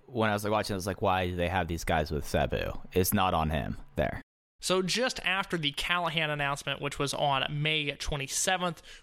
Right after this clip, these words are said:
Speaker 2: we had the Evolve Florida Triple Shot on May thirtieth through June second.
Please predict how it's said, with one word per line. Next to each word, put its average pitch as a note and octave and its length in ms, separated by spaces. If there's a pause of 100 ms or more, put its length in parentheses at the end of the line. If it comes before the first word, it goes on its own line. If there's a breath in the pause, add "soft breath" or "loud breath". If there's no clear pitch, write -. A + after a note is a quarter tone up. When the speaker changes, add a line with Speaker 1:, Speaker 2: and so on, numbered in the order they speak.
Speaker 2:
we F3 140
had F3 320
the F3 220
Evolve F3+ 600
Florida F#3 640
Triple A3+ 400
Shot C#3 540
on D#3 320
May F#3 200
thirtieth F3 800
through D#3 440 (120)
June D3+ 460
second. F3+ 640